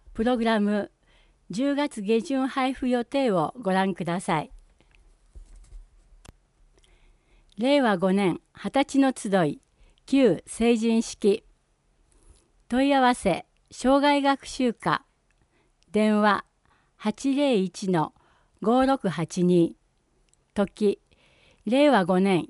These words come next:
一月八日日曜。午前の部、長代中、高田中の卒業生対象。受付、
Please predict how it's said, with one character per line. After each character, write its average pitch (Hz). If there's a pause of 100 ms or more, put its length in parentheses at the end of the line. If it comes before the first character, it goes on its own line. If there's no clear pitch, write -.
一 233
月 277
八 190
日 - (160)
日 180
曜。 220 (840)
午 208
前 277
の 226
部、 156 (560)
長 202
代 233
中、 208 (200)
高 254
田 285
中 269
の 175
卒 208
業 269
生 269
対 226
象。 190 (680)
受 214
付、 -